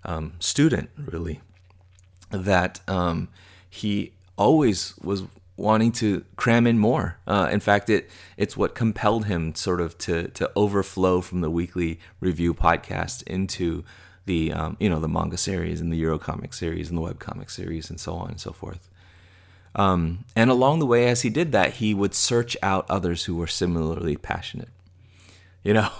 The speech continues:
<laughs> And so Shay and, um, and Sean and, uh, Gwen and Andy and Andy and, um, and, you know, Sturge, of course, um, his, his co-host after I left, um, and, uh, many others that I'm leaving, Gene,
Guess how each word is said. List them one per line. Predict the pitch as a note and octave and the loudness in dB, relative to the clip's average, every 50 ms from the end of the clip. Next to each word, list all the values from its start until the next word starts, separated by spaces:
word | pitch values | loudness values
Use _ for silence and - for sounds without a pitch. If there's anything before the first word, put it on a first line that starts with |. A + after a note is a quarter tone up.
| - - - | -16 -8 -4
<laughs> | - A#2+ B2 - - - - - - - - - | -2 -2 -2 -4 -12 -18 -20 -18 -18 -18 -8 -2
And | - G2 F#2+ F2+ F2 E2 | 0 2 2 2 2 0
so | - G2+ F2+ F2 E2+ E2 | 0 0 2 2 2 0
Shay | D#2+ - - - G#2+ G2 E2 D#2 D#2+ - | -2 -2 -2 2 4 4 4 4 2 -2
and, | - F2 E2+ E2 D#2+ D#2+ D#2+ - - | -4 -6 -6 -6 -4 -4 -6 -6 -6
um, | E2 E2 D#2 D#2 D#2 D2+ D2+ D#2 E2+ F#2+ - - - | -6 -6 -6 -6 -6 -6 -6 -6 -8 -10 -12 -12 -10
and | F2 E2 D#2 D2+ D2+ - | -8 -6 -6 -4 -4 -2
Sean | - - F2 E2 D#2+ D2+ D2 D#2 D2+ - | -2 0 0 0 0 0 -2 -4 -6 -6
and, | - E2+ D#2+ D#2+ D#2+ D#2 D#2+ - - - - - - - - - | -6 -4 -4 -4 -4 -4 -6 -8 -12 -16 -20 -20 -20 -16 -10 -8
uh, | D#2 D2 | -8 -6
Gwen | D#2 E2 F2 F2+ E2+ D#2+ D2+ D2 C#2+ | -2 0 0 2 2 2 0 -2 -4
and | - - D#2 D#2+ D#2+ E2 - | -6 -6 -6 -6 -6 -6 -4
Andy | C#2+ E2+ F2 E2+ E2 E2 - - - C#2 | -2 -2 -2 -2 -2 -2 -4 -6 -6 -6
and | D2+ D#2 D#2+ E2+ | -6 -6 -6 -4
Andy | F2 E2+ E2 E2 D#2+ D#2+ D#2+ - - - | -2 -2 -2 -2 -2 -4 -6 -6 -6 -6
and, | E2 D#2 D#2+ E2+ D#2 - | -6 -6 -4 -4 -4 -4
um, | F#2+ G#2 G2 F2+ G2 F#2 F#2 - - - - - - - | -4 -2 -2 -2 -2 -4 -6 -8 -14 -20 -20 -20 -12 -6
and, | E2+ E2+ D#2+ - - - | -4 -4 -4 -4 -6 -4
you | F2 E2 | -4 -2
know, | D#2 D2+ D2 | -2 -2 -4
Sturge, | - - - G2 F#2 D#2+ D2 | -4 0 4 4 4 4 2
of | D2+ D2 | -2 -8
course, | - - D#2+ D2 D#2 - - - - - | -6 -6 -4 -4 -4 -6 -8 -10 -10 -10
um, | - E2 D#2+ D#2+ D#2+ E2 D#2+ - | -8 -8 -8 -8 -8 -10 -10 -10
his, | F#2 D#2 - - - - | -10 -10 -10 -12 -14 -10
his | F#2 F2+ D#2+ - | -8 -8 -8 -6
co-host | - F2+ D#2+ D#2 D#2+ D#2+ D2 D2 - - | -4 -2 -2 -2 -2 -4 -8 -8 -6 -8
after | D#2 D2+ - - - | -8 -8 -8 -12 -12
I | E2 | -10
left, | E2 D#2 D2+ D2+ D2+ - - - - - - - - - - - - - | -8 -8 -8 -8 -10 -12 -18 -20 -20 -20 -20 -20 -20 -20 -20 -16 -10 -6
um, | F2 E2 D#2+ D#2 D#2 D2+ D2 B1 - - | -4 -4 -2 -4 -4 -6 -8 -8 -8 -8
and, | E2+ E2 D#2 D2+ D#2 D2+ - - | -6 -4 -4 -4 -4 -6 -8 -8
uh, | D#2+ D#2 - - | -8 -8 -6 -4
many | E2 G2 G#2 G2 F2+ | 0 2 2 4 4
others | F2+ F2+ E2+ E2 D#2+ - | 4 2 2 0 -2 -4
that | D#2+ D#2+ D#2 | -6 -6 -4
I'm | D#2 D#2 | -4 -4
leaving, | D#2 D#2 D#2 D#2 D2 | -4 -4 -4 -6 -4
Gene, | - F2 F2+ E2+ D#2+ D#2 D2 D2+ D#2 | -2 -2 0 0 0 -2 -2 -6 -8